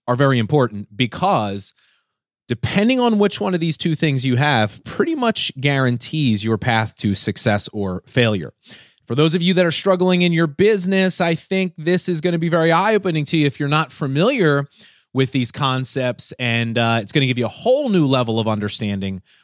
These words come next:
why you don't have the results you want. But most importantly, I'm gonna teach you how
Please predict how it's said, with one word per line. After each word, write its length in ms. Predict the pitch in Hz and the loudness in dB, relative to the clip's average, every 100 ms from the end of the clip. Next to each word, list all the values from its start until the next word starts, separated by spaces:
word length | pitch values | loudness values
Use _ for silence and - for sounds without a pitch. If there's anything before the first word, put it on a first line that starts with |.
| _ | _
why 540 | 104 104 135 185 214 180 | -14 0 2 2 2 0
you 260 | 139 123 | 2 0
don't 220 | 117 117 | 0 -2
have 200 | 104 107 | -2 -6
the 100 | 107 | -4
results 360 | 101 95 98 - | -6 -6 -10 -12
you 80 | 98 | -12
want. 180 | 104 110 | -10 -10
But 80 | |
most 400 | 156 208 233 - | -6 2 2 2
importantly, 520 | 214 - 220 214 185 160 | -2 0 2 2 4 4
I'm 140 | 170 | 4
gonna 200 | 175 165 | 2 0
teach 360 | - 202 - 185 | -2 -6 -2 0
you 120 | 143 | 0
how 480 | 143 151 156 151 | 0 0 2 2